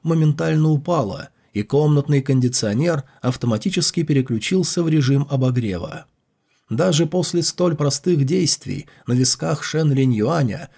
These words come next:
выступил холодный пот. Силясь удержать равновесие, он тут же схватился за раковину.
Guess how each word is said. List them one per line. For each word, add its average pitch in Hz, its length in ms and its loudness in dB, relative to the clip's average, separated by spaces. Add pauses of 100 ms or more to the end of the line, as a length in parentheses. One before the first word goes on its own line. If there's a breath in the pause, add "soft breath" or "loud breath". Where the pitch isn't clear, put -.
(100)
выступил 170 640 0
холодный 151 580 2
пот. - 380 -12 (360)
Силясь 151 540 0
удержать 139 480 0
равновесие, 131 840 0 (200 soft breath)
он 143 200 4
тут 180 300 0
же 170 120 2
схватился 175 600 0
за 165 140 0
раковину. 95 600 -4